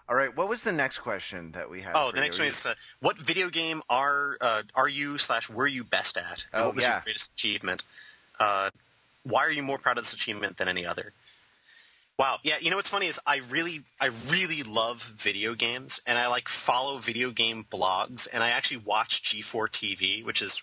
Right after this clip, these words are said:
Speaker 2: where you'd find Morgan Webb if you're that interested in odd things I've said recently. Um, but I don't play them that often. I'm just, like, fascinated by the moving colored light box.
Speaker 1: Yeah.
Speaker 2: Um, so I think one of,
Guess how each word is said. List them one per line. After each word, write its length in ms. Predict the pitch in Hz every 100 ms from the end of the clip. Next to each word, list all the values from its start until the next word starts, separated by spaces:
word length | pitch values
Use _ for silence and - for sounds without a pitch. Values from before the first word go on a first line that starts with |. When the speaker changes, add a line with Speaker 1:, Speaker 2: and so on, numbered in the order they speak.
| 90
Speaker 2:
where 160 | 92
you'd 260 | 92 92 90
find 300 | - 95 98
Morgan 360 | 98 98 95 90
Webb 220 | 90 92
if 120 | 92
you're 100 | 92
that 180 | 90 92
interested 520 | 92 - 92 - 87
in 140 | 90 95 - - - - 107
odd 200 | 101 98
things 240 | 98 -
I've 100 | 95
said 160 | 92 85
recently. 280 | 92 92 87 - - -
Um, 280 | 139 117 110 - _ _
but 100 | 156
I 60 | 147
don't 180 | 202
play 240 | - - -
them 200 | 147 170
that 200 | 170 180
often. 360 | 165 180 202 196
I'm 80 | 151
just, 140 | 175
like, 120 | 190
fascinated 640 | - - 113 - 139 143 170
by 140 | 151
the 80 | 131
moving 340 | 113 117 131
colored 420 | 127 - 110 101 95
light 200 | 110 -
box. 460 | 127 - - -
Speaker 1:
Yeah. 380 | 82 87 92 90 85 - _ - _ _ _ _ _
Speaker 2:
Um, 260 | 139 - 120 - _ _ _
so 240 | - - 185
I 80 | 165
think 220 | 170 196 - - _ _ _ _ _ -
one 200 | 160
of, 80 | 220